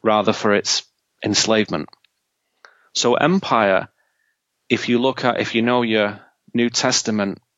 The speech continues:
prophecy, is the dragon. That's what it is. So it's been seen for a long time, this. And decent men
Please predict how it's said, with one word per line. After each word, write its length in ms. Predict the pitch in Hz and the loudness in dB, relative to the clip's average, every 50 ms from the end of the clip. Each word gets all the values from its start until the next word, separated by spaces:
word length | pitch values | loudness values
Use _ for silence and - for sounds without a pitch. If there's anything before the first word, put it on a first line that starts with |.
| _ _ - | _ _ -4
prophecy, 640 | - 139 131 - - 113 - - 92 65 71 - - _ _ _ _ _ - | -2 -2 -2 -2 -4 -6 -4 -4 -4 -4 -6 -6 -12 _ _ _ _ _ -2
is 160 | 113 98 - | -2 -2 0
the 100 | - 107 | -2 -4
dragon. 440 | - - 113 107 104 - 87 - - - - _ - | -2 0 0 0 -2 -4 -8 -10 -12 -18 -20 _ -4
That's 220 | - - - - | -4 -2 -2 0
what 160 | - 110 101 101 | -2 -2 0 0
it 100 | 92 - | 0 0
is. 280 | 90 82 - - - - | 0 0 -2 -4 -4 -4
So 140 | - 113 | -4 -4
it's 140 | 110 92 - | -2 -4 -4
been 240 | - - 165 175 156 | -4 -4 -2 -2 0
seen 340 | - - - 208 214 214 190 | 0 0 0 0 0 -2 -2
for 140 | - 180 160 | -2 -2 -2
a 60 | 147 | 0
long 240 | 147 147 143 147 143 | 0 0 0 0 -2
time, 340 | - - 147 147 139 120 | -2 -2 0 0 0 0
this. 380 | 95 76 71 - - - - - _ _ _ _ _ _ _ _ _ _ _ _ - | -2 -4 -6 -6 -6 -6 -8 -8 _ _ _ _ _ _ _ _ _ _ _ _ -4
And 220 | - 110 107 - | -2 -2 -2 -4
decent 460 | - 147 170 170 - - 156 143 - | -4 -4 0 0 2 2 2 0 0
men 400 | - 123 135 131 113 98 95 98 | 0 0 2 2 2 0 -2 -8